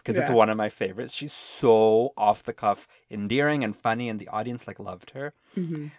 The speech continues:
Speaker 1: But then I spent a good half of my morning just watching all of the Parasite wins and all of the Parasite,
Speaker 2: <laughs>
Speaker 1: like, th-, their speeches and the, like,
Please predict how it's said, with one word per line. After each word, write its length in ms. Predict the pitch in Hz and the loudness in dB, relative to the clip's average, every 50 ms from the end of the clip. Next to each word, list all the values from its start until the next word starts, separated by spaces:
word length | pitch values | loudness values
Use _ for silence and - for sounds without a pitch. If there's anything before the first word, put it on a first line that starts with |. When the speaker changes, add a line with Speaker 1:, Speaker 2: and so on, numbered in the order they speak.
| _ _ | _ _
Speaker 1:
But 140 | - - - | -4 -2 0
then 140 | - 165 196 | -2 -2 0
I 80 | 233 - | -2 -2
spent 320 | - - - 131 135 - - - | -4 -4 -4 -4 -4 -4 -4 -6
a 80 | 110 | -8
good 240 | 104 92 113 107 - | -4 -2 -2 -2 -2
half 320 | - - 104 98 98 - | -4 -4 -2 -2 -4 -4
of 140 | - 98 95 | -10 -14 -10
my 160 | 95 95 95 | -8 -8 -8
morning 560 | 92 95 92 90 90 92 98 104 113 120 131 - _ _ _ - | -8 -8 -10 -10 -10 -8 -8 -8 -10 -10 -12 -14 _ _ _ -8
just 320 | - - 135 - - - | -4 -4 -4 -4 -4 -4
watching 600 | 135 117 113 120 - - 127 127 127 127 131 - - _ _ - | 0 0 0 0 0 -2 -4 -4 -4 -6 -6 -8 -12 _ _ -6
all 300 | - 113 113 123 131 147 | -2 0 0 0 0 0
of 100 | 160 - | -4 -6
the 100 | - - | -8 -12
Parasite 640 | - - 120 101 95 98 95 - - 107 101 - - _ _ | -8 -6 -4 -4 -4 -4 -6 -8 -8 -8 -8 -8 -12 _ _
wins 680 | - 120 113 117 110 107 113 120 120 127 - - - _ _ _ - - - | -10 -8 -8 -8 -8 -10 -12 -12 -14 -14 -16 -20 -20 _ _ _ -20 -18 -16
and 100 | - 120 | -12 -8
all 120 | 123 135 147 | -6 -4 -2
of 80 | 143 | -2
the 80 | - 127 | -2 -2
Parasite, 680 | - - - - - 113 - - - 113 107 104 - - | -4 -2 0 0 2 2 2 2 4 4 2 2 0 -2
Speaker 2:
<laughs> 40 | - | -2
Speaker 1:
like, 220 | - 101 98 - - - - - - - - 392 392 - - 359 - - 170 | -2 0 -2 -2 -4 -6 -10 -14 -10 -8 -8 -8 -8 -8 -10 -10 -10 -12 -14
th-, 140 | 113 104 107 107 | -14 -12 -2 0
their 140 | 120 113 | 0 2
speeches 720 | - - - - - 127 127 - - 131 120 120 123 117 - | 2 0 -4 -6 -8 -8 -8 -6 -4 -2 -2 -2 -2 -4 -4
and 120 | 127 120 | -6 -4
the, 80 | 117 110 | -4 -2
like, 280 | 107 101 98 92 - | -2 -2 -4 -4 -8